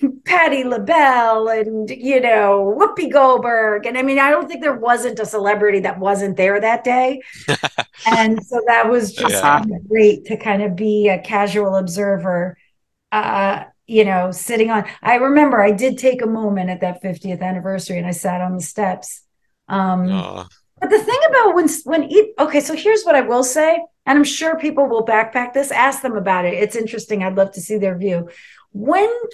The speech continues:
Speaker 1: celebrities are on in my, however many years, twenty-seven years or whatever, there wasn't one,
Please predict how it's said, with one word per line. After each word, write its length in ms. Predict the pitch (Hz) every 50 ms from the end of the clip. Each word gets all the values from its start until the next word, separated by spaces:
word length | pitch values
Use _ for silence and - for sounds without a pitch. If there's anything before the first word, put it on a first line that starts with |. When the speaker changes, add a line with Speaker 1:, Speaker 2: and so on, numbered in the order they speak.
| - _ -
Speaker 1:
celebrities 880 | - - - 370 359 320 302 311 302 - 311 320 320 320 320 330 302 330
are 300 | 330 254 - - - _ -
on 480 | 226 220 220 226 247 262 285 302 311
in 220 | 277 - 214 240 247
my, 480 | 240 247 247 247 247 240 247 247 247 247 _ _ _ _ _ _ _
however 360 | - 269 262 269 277 254 285 269
many 240 | 254 262 254 233
years, 260 | 220 214 202 185 180 -
twenty-seven 600 | - 262 240 240 247 240 254 247 220 196 214 196
years 260 | 208 202 208 196 185
or 80 | 202
whatever, 420 | 190 190 196 180 - 180 175 170 - - - - - - - _ _ _ _ _ _ _ _ _ _ _ _ _ _ _
there 260 | - 214 302 339 349 320
wasn't 680 | 247 247 247 320 339 392 403 403 508 523 466 349 -
one, 920 | 208 196 202 196 196 202 240 247 247 240 226 202 180 180 220 277 - - -